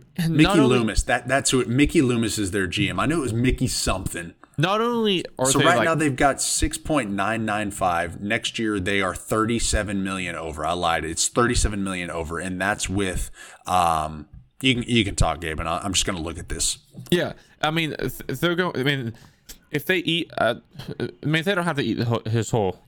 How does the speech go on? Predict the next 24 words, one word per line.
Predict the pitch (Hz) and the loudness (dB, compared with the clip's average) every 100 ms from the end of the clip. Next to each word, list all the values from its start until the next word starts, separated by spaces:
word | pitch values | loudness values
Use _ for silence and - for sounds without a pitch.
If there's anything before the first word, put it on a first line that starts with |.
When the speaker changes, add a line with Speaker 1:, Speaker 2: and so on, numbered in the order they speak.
| - | -4
Speaker 2:
cap, | - 90 - - _ _ | -2 -2 -6 -20 _ _
but | 123 | -4
if | 127 | -2
they | 170 | -2
eat | 147 147 | -2 -2
some, | - 151 147 | -2 -2 -4
I | - _ _ - | -10 _ _ -2
mean, | 131 | 0
the | 135 | 0
Bears | 123 143 147 | 2 0 2
wouldn't | 120 135 | 0 0
be | 135 | -2
stupid | 131 - 135 139 117 | -2 -2 0 -2 -2
to | - 160 | 0 2
do | 101 | 2
that. | 90 87 - _ _ _ _ - | 0 -2 -4 _ _ _ _ -2
I | |
mean, | 107 113 | 0 2
it | 113 | 2
would | 113 107 | 2 2
give | 117 | 2
them | 117 117 117 | 0 -2 -2
that | 113 104 | 0 2
offense | 107 113 123 117 | 2 2 -2 -6